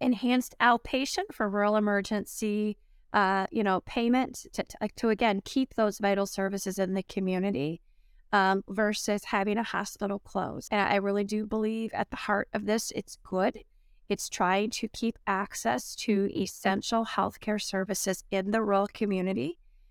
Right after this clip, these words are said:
um, as an alternative to the hospital closing. And again, there, there are certain things that do have to be given up. You know, there's a lot of emotion tied to this of rural residents might not be able to get inpatient services at their,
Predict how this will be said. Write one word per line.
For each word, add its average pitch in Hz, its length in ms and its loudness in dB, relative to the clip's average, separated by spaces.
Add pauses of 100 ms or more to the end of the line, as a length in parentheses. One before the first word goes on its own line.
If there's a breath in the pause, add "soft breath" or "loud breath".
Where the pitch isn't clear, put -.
(160)
um, 190 220 0 (100)
as 208 240 4
an 262 80 4
alternative 233 800 2
to 208 220 -4
the 214 80 -2
hospital 190 680 -4
closing. - 640 -4 (160)
And 226 120 4
again, 196 480 0
there, 202 440 2
there 202 200 2
are 202 60 0
certain 254 440 2
things 226 400 0
that - 180 2 (200)
do 226 200 0
have 220 260 0
to 233 100 -2
be 214 140 0
given 196 400 -2
up. 208 240 -2 (220)
You - 80 0
know, 185 100 2
there's 180 160 0
a 180 60 0
lot 180 260 0
of 190 80 -2
emotion 185 640 0
tied 190 420 0
to - 140 -4
this 226 480 0
of 180 340 -2 (320)
rural 196 240 2
residents 185 540 0
might 196 200 0
not 190 220 0
be 196 160 -4
able 185 260 -2
to 185 120 -8
get - 280 -4
inpatient 240 640 -2
services 123 680 -2
at 117 200 -4
their, 233 380 0